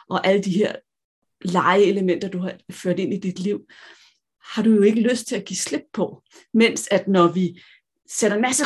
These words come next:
restriktioner op, fordi nu skal vi tabe så og så mange kilo, og vi undværer alt, hvad der er godt i livet, så har vi bare lyst til at komme tilbage til der, hvor vi var, dengang vi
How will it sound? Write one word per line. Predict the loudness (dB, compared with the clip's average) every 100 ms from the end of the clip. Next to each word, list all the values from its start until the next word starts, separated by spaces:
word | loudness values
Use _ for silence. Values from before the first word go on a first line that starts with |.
| -2
restriktioner | -4 -4 -2 -2 0 -2
op, |
fordi | -2 -2 2
nu | 2
skal | 2 -8
vi |
tabe | -8 -4 -4 -4
så | -6 -6
og | -6
så | -6
mange | -6 -6
kilo, | -4 0 2
og | 2 -2
vi | -4 -8 -18 -20 _ _ _ 2
undværer | 6 6 6 4 2 2
alt, | 0 0
hvad | -4
der |
er | 0
godt | 0 2
i | 0
livet, | -4 -4 -6 -8
så | -12
har | -10 -6
vi |
bare | -2 -2
lyst | -2 -4 -6
til |
at | -8
komme | -6 -6
tilbage | -4 -4 -4
til | -4
der, | -4 -4 -6 -16 _ -6
hvor | -2 0
vi | 0
var, | 2 -2 -2 _ -6
dengang | -4 -4 -8 -10 _ _ -6
vi | -4